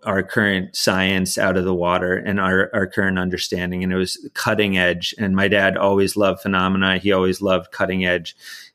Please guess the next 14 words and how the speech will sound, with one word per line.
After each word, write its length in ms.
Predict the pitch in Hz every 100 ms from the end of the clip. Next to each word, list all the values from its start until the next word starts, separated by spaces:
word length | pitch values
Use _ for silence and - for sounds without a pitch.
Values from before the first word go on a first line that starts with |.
| _
and 380 | 107 92 87 90 -
it 160 | 113 117
really 340 | 104 104 95 92
excited 540 | 85 - 92 87 87
him. 260 | 92 87 90 - - _
And 140 | - 92
he 120 | 98
liked 500 | 95 98 95 - -
to 300 | - 101 95
have 300 | 95 92 85
old 320 | - 101 95
models 580 | 98 95 95 95 92 92
of 120 | 95 -
physics 600 | 110 98 95 90 -